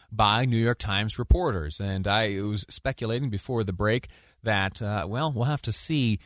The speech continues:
uh, once and if that handoff, uh, that leak is investigated, if there was any illegality there. So,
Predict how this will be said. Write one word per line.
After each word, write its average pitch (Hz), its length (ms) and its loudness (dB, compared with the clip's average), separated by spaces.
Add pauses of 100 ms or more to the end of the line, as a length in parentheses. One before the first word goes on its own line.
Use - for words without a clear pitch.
(160)
uh, 107 180 -2
once 127 320 2
and 107 140 2
if 113 300 -2 (100)
that 135 300 2
handoff, 95 680 0
uh, 90 140 -6
that 104 240 0
leak 92 340 -10 (240)
is 110 140 0
investigated, 104 540 0
if 98 100 -6
there 123 140 2
was 135 240 2
any 117 200 -4 (280)
illegality 110 600 0
there. 92 320 2
So, 117 160 2